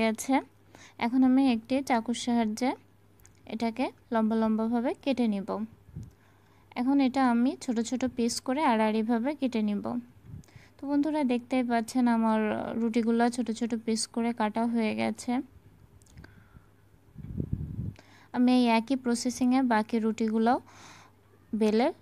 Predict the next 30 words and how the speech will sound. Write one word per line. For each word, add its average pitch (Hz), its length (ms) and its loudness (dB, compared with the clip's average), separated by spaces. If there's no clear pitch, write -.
পিস 226 240 0
পিস 233 160 -2
করে 254 240 6
কেটে 240 300 4
নিব। 196 140 -6
তো - 120 -2
আমার 254 240 4
সবগুলো 240 380 4
রুটি 233 260 2
কাটা 226 220 0
হয়ে 220 280 2
গেছে। 220 300 0
ঠিক 285 160 0
এইভাবে 247 280 4
ছোট 254 140 0
ছোট 262 140 0
করে 247 160 2
আমরা 240 240 4
পিসগুলা 247 420 0
কেটে 226 280 0
নিব। 202 160 -2
তো - 40 -8
এখন 262 220 4
আমি 269 180 8
চুলাতে 240 400 4
প্যান 226 160 4
বসিয়ে 247 340 2
তাতে 220 180 2
দুধ 240 140 4
দিয়ে 247 140 6